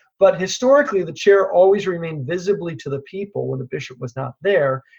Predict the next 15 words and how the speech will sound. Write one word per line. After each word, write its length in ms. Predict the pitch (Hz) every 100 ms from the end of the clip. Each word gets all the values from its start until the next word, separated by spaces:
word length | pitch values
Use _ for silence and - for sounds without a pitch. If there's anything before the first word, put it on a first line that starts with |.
| -
as 100 | 151
a 80 | 147 -
constant 400 | 175 233 240 269
reminder 420 | 269 240 208 214
to 140 | 220 226
the 80 |
bishop, 360 | 208 151 - - _
uh, 100 | 175
to 100 | 165
the 80 | 165
people 480 | 147 202 151 160 - _ _
and 180 | 143 151
to 100 | -
the 80 | 214
priest, 540 | 285 370 233 - -